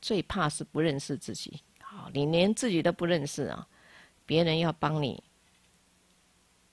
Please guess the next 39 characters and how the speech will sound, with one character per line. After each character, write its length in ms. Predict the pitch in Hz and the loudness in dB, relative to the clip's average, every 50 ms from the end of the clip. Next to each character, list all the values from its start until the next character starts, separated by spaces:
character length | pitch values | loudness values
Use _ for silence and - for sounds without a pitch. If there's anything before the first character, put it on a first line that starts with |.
| _ - | _ -8
也 120 | - 135 151 | -6 -6 -4
很 180 | 160 - - - | -6 -6 -10 -12
难 100 | - - - - | -14 -16 -16 -18
啊。 120 | - - _ _ _ _ _ _ _ _ - | -20 -20 _ _ _ _ _ _ _ _ -16
哎， 340 | - - - - - - _ _ _ _ _ _ - - - - _ _ _ | -14 -14 -14 -14 -16 -18 _ _ _ _ _ _ -20 -20 -20 -20 _ _ _
因 140 | - 233 277 | 0 2 2
为 80 | 269 226 | 2 2
比 160 | - 165 147 | 2 0 0
如 80 | 156 180 | 0 0
说， 280 | - 196 202 214 226 - _ _ _ _ _ _ _ - | 0 0 -2 -2 -4 -6 _ _ _ _ _ _ _ -2
从 180 | - 220 254 | 2 2 2
这 80 | 285 320 | 2 2
边 100 | 320 311 | 0 0
进 180 | - 294 262 | 0 0 0
去 140 | 269 - 254 | 2 2 2
就 140 | 233 285 240 | 2 2 2
是 160 | - - 226 | 2 2 0
你 140 | 190 143 127 | 0 -2 -2
家， 200 | - 196 214 - - | -2 -2 -2 -2 0
啊， 80 | - 233 | 0 2
你 140 | 240 190 165 | 2 2 2
明 140 | 160 165 | 0 -2
明 120 | 170 185 180 | -2 -2 -2
不 100 | - 196 | -4 -4
进 280 | - - 185 170 151 | -6 -4 -6 -6 -4
去 180 | 151 - 175 151 | -4 -4 -6 -6
你 140 | 143 - - | -6 -8 -8
家， 260 | - 147 131 - - - - - - - - - _ _ _ - | -8 -6 -6 -8 -8 -12 -16 -18 -18 -20 -20 -20 _ _ _ 0
过 200 | - 277 233 185 | 4 6 8 8
门 280 | 151 139 139 147 160 | 6 4 0 0 0
不 160 | 170 - 147 156 | -2 -2 -2 0
入， 200 | 185 185 - - - - - - - - - _ - | 0 -2 -2 -4 -10 -20 -20 -20 -20 -20 -20 _ -8
那 160 | 180 175 170 | -6 -6 -6
谁 300 | 170 - - 131 151 151 | -4 -4 -2 -2 -2 -2
帮 220 | - - 160 165 160 | 0 -2 -2 -2 -2
你 80 | - | -4
进 180 | - - 143 123 | -4 -4 -4 -4
去？ 200 | - - - - - - - - - _ - | -4 -8 -10 -10 -14 -18 -20 -20 -20 _ -20
好， 380 | - - - - - - - | -20 -20 -18 -18 -18 -18 -20